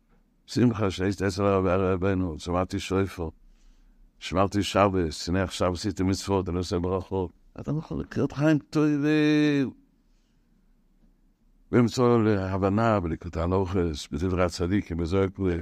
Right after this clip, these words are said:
ולראות מה אני עושה בכל יום, עבודות נפלאות, אשרינו מה טוב חלקנו. הוא חי נפלא. אה, בואי נאמר, זה מי חי נפלא? אז יש לו כסף, יש לו כבוד, יש לו משהו, אז זה מדומה, זה לא עוזר לך.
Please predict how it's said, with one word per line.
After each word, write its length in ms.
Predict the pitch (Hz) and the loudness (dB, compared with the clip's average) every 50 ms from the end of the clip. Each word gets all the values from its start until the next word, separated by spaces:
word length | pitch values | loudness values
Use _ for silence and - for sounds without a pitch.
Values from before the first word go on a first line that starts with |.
| - - _ _ _ _ - _ _ | -6 -12 _ _ _ _ -20 _ _
ולראות 320 | - 85 90 95 95 - - | -4 -4 0 0 -2 -2 -2
מה 120 | 82 95 | 0 0
אני 120 | 107 107 101 | 2 2 2
עושה 380 | 101 82 90 - - 101 98 | 0 -2 -2 -2 0 0 0
בכל 280 | 92 98 80 85 85 87 98 | 0 -2 -4 -2 -2 0 2
יום, 180 | 98 98 101 | 2 2 0
עבודות 540 | 95 78 71 95 104 90 82 104 101 - - | 0 0 0 0 -2 0 0 -2 -2 -2 -4
נפלאות, 840 | 90 90 - - 87 90 92 87 110 110 104 101 92 82 80 - | -8 -8 -6 -2 0 0 2 2 2 2 2 0 -2 -4 -6 -8
אשרינו 520 | 82 82 - - - 104 110 110 110 110 101 | -10 -8 -8 -6 -2 0 2 2 2 2 2
מה 100 | 101 98 | 0 -2
טוב 280 | - - 98 98 98 - | -2 -2 -2 -2 -2 -4
חלקנו. 600 | - 98 98 - - 95 104 101 95 98 95 85 - _ _ _ _ _ _ _ _ _ _ _ _ _ _ _ | -8 -8 -8 -4 -2 0 0 0 0 -4 -8 -8 -12 _ _ _ _ _ _ _ _ _ _ _ _ _ _ _
הוא 140 | - 85 - | -8 -8 -6
חי 400 | - - 120 123 120 117 117 104 | 0 2 2 4 4 4 2 2
נפלא. 460 | 101 107 101 - 104 117 131 139 135 117 104 - _ _ _ _ _ _ _ _ _ _ - | 2 0 -2 -2 0 2 4 4 2 0 -2 -8 _ _ _ _ _ _ _ _ _ _ -2
אה, 180 | 139 143 147 151 | 0 2 2 4
בואי 140 | 143 139 135 | 4 4 4
נאמר, 180 | 135 135 131 | 2 2 2
זה 100 | 120 117 | 2 2
מי 120 | 120 123 123 | 2 0 0
חי 220 | - 120 117 120 120 | 0 0 0 0 0
נפלא? 340 | 107 - - 104 110 117 110 98 | -2 -2 0 2 4 4 4 2
אז 160 | 92 98 71 | -2 -6 -6
יש 180 | 78 80 - - | -6 -8 -6 -8
לו 60 | 82 80 | -10 -6
כסף, 340 | - 92 90 90 85 - 87 76 | 0 0 0 0 0 -2 -4 -4
יש 100 | 71 - | -4 -4
לו 100 | - 80 | -8 -8
כבוד, 560 | 76 - 85 80 78 95 98 98 90 85 80 71 - _ _ _ _ _ | -6 -4 -6 -4 -2 0 0 2 2 0 0 -4 -8 _ _ _ _ _
יש 80 | - - | -8 -4
לו 120 | 76 85 | -2 0
משהו, 640 | 98 113 110 98 - - 98 87 90 90 78 71 60 - | 2 2 2 2 0 -2 -2 0 0 0 -2 -2 -2 -4
אז 100 | 95 87 | -2 0
זה 160 | 98 110 113 | 2 2 2
מדומה, 440 | 113 110 107 113 104 104 123 127 101 | 2 2 0 0 0 2 2 2 2
זה 120 | 78 85 | 0 -2
לא 120 | 85 82 | -2 -2
עוזר 240 | 98 92 85 95 69 | -2 -2 -2 -4 -4
לך. 200 | 69 - - - | -4 -8 -10 -20